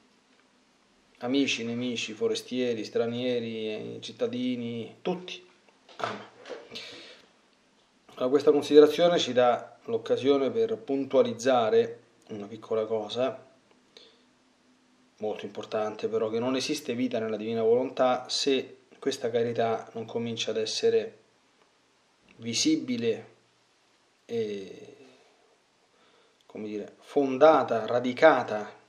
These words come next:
nella persona. Perché la carità è Dio, è la virtù che resterà per tutta l'eternità, e chi è unito alla divina volontà è unito, come, cioè, è fuso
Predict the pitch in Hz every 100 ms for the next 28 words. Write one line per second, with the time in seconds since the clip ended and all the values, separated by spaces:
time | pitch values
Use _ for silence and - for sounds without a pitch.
0 | _ 107 104 104 101 - - 98 - _
1 | _ _ _ _ _ _ _ _ _ _
2 | _ _ _ _ - 110 - 110 110 110
3 | 139 151 123 113 107 - _ _ _ -
4 | - - _ _ _ _ _ - 110 107
5 | 113 - 123 123 117 127 120 110 - -
6 | 113 113 104 110 117 110 110 120 - _
7 | _ _ _ _ _ _ - - - 160
8 | 160 - - - 123 123 139 156 - 113
9 | 113 110 117 113 113 110 147 127 117 110
10 | 147 147 110 107 - - - - 208 -
11 | 254 254 247 110 113 107 - 113 - -
12 | - - - - - - 175 160 143 120
13 | -